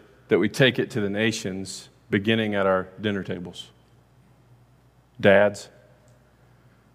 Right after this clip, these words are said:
single moms, if you're not called to the nations, you are called to your family. But here's the reality, is that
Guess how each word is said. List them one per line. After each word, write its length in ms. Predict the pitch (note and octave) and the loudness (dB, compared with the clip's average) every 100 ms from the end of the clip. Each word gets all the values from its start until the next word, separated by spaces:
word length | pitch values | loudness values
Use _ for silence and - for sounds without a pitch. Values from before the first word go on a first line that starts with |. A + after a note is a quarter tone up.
| _ _ | _ _
single 240 | - G#2 | -4 -2
moms, 460 | G#2 G2+ G#2 G2 - _ _ _ _ _ _ _ _ _ _ _ _ _ _ _ _ _ _ - _ _ _ _ _ _ _ _ _ _ _ _ _ | 2 0 0 -6 -14 _ _ _ _ _ _ _ _ _ _ _ _ _ _ _ _ _ _ -20 _ _ _ _ _ _ _ _ _ _ _ _ _
if 80 | C3 | 4
you're 80 | |
not 180 | C3 B2+ | 6 6
called 220 | C3+ B2 | 6 4
to 40 | A#2 | 4
the 100 | G#2+ | 0
nations, 440 | A#2 A2+ A2+ G#2 | 0 -2 -4 -4
you 220 | A2 A#2+ | -2 4
are 260 | G#2+ A2+ G#2+ | 6 6 4
called 340 | - A2 G#2+ | 2 0 0
to 60 | G#2 | -4
your 80 | F#2+ | -6
family. 400 | - G2+ F2+ E2 - _ _ _ _ _ _ _ _ _ _ _ _ _ _ _ _ _ _ _ _ _ _ _ _ _ _ _ _ _ _ _ _ - - _ _ _ - _ _ _ _ _ _ | -6 -8 -8 -14 -20 _ _ _ _ _ _ _ _ _ _ _ _ _ _ _ _ _ _ _ _ _ _ _ _ _ _ _ _ _ _ _ _ -20 -20 _ _ _ -20 _ _ _ _ _ _
But 120 | A2 | 6
here's 260 | B2+ D#3 B2 | 8 6 6
the 160 | B2 | 4
reality, 720 | A#2+ B2 C#3+ C#3+ B2 A#2+ B2 | 6 6 8 6 4 2 0
is 180 | B2 G2+ | -2 2
that 380 | A#2+ A#2 A2+ | 4 4 4